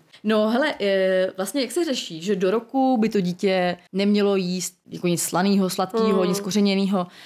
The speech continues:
Speaker 1: tak já jsem to dodržovala opravdu jako
Speaker 2: Hmm.
Speaker 1: striktně.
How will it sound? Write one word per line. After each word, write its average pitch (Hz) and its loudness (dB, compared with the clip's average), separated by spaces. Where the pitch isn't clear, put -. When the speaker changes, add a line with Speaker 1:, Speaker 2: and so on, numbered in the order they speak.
Speaker 1:
tak 202 -2
já 208 0
jsem 233 2
to 247 2
dodržovala 196 0
opravdu 160 -2
jako 202 -4
Speaker 2:
Hmm. 214 0
Speaker 1:
striktně. 196 -4